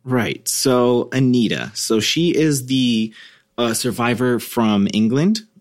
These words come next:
who does not have custody of her children. And, uh, as a reminder, she is currently living in England and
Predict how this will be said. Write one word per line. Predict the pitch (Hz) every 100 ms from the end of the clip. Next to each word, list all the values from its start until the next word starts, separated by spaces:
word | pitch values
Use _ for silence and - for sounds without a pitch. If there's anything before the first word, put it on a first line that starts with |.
| _
who | - 113
does | 113
not | 113 110
have | 131 123 -
custody | 117 113 - 123 151 147
of | 98 90
her | - 95
children. | 92 107 101 139 208 220 _ _ -
And, | 92 90 90 -
uh, | 92 92 92
as | 73 87 90
a |
reminder, | 90 90 92 92
she | - 101 92 90 - - - -
is | 98 101 90
currently | - 107 87 98 98 95
living | 87 101 95 95
in | 85
England | - 101 117 131 147 -
and | 95 95 92 90 90